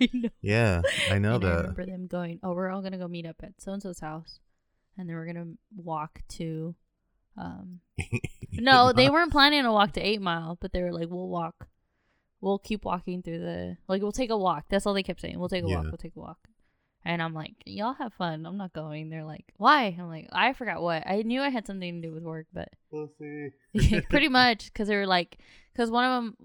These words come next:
Speaker 1: he was, like, my best friend, and he s-, kinda still is, but he's just like, "Yo, come on, Christian."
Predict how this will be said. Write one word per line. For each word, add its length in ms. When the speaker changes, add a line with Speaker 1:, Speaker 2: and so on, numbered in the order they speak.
Speaker 1:
he 100
was, 100
like, 140
my 140
best 220
friend, 300
and 200
he 140
s-, 160
kinda 240
still 220
is, 240
but 160
he's 180
just 160
like, 180
"Yo, 180
come 220
on, 400
Christian." 380